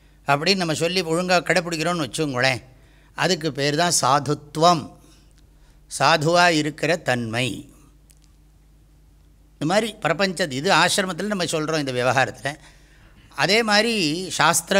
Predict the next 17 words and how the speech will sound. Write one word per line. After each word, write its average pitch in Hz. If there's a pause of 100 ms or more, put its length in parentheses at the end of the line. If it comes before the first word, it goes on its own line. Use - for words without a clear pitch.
ரூபமா 202 (140)
தர்மமா 180 (100)
இருக்கார். 160 (680)
ஆகையினால 143 (160)
நியாய 151 (200)
பிரவர்த்ததையா 160 (380)
சாதுஹு. 127 (260)
அங்க 160 (100)
இன்னொரு 190
கமெண்ட்ரி 165 (100)
பார்த்தோம், 143 (1160)
அதுவும் 185
சங்கர 175
பாஷ்யம் 175
தான் 185
சொல்ற, 147 (480)
ஆனா 190